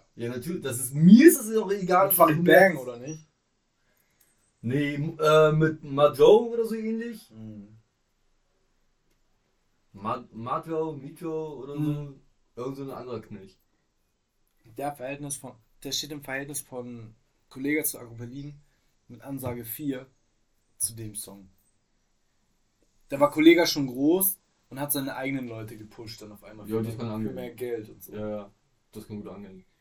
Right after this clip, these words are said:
Speaker 2: Aber er macht auch wenig noch, glaub ich. Ich glaub,
Speaker 1: Keine
Speaker 2: der hat
Speaker 1: Ahnung.
Speaker 2: sich auch zurückgezogen.
Speaker 1: Und der hat auch ausgesorgt.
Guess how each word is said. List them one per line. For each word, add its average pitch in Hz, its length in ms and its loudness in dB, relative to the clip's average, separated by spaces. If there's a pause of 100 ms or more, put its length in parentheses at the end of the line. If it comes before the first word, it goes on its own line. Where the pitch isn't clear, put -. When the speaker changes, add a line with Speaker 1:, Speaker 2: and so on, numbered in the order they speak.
(680)
Speaker 2:
Aber 120 120 -18
er 139 40 -12
macht 175 180 -10
auch - 140 -16
wenig 110 280 -20
noch, - 200 -20
glaub - 220 -20
ich. - 200 -20 (100)
Ich - 60 -20
glaub, - 120 -20
Speaker 1:
Keine - 120 -20
Speaker 2:
der 120 80 -16
hat 120 80 -18
Speaker 1:
Ahnung. 127 140 -16
Speaker 2:
sich 123 100 -14
auch - 280 -14
zurückgezogen. - 760 -14 (240)
Speaker 1:
Und 87 100 -14
der 98 120 -10
hat 95 60 -12
auch 95 80 -12
ausgesorgt. 95 460 -14